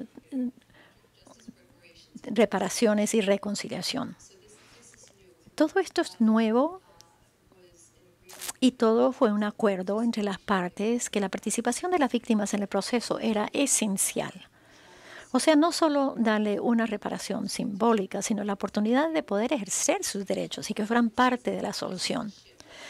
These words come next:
Me parece que este es el cambio impo-, importante que vino aún antes de que las víctimas llegaran a la mesa.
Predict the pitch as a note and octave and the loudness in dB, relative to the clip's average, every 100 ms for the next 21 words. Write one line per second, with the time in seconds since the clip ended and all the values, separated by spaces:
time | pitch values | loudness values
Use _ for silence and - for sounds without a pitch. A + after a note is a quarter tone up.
0 | - A3 C4 D#4 E4 - D#4 E4 D4+ G#3+ | -4 -2 2 2 2 2 2 2 2 0
1 | F#3 - G3+ G3+ G3 G3+ - - - A3 | 0 2 2 2 2 -2 -2 -2 4 4
2 | G3 F#3+ G3 G3+ - - G3+ G#3+ G3+ G#3 | 2 0 -2 -4 -6 -2 0 2 2 4
3 | A3+ E4 D4 C4 A3 G3 G#3 A3 A3 A3 | 6 6 4 4 2 0 -2 -2 -2 -2
4 | G3+ G3+ G3+ G3 G3 F#3+ G3 A3+ D4 - | -2 0 2 0 0 -2 0 2 2 0
5 | - | -4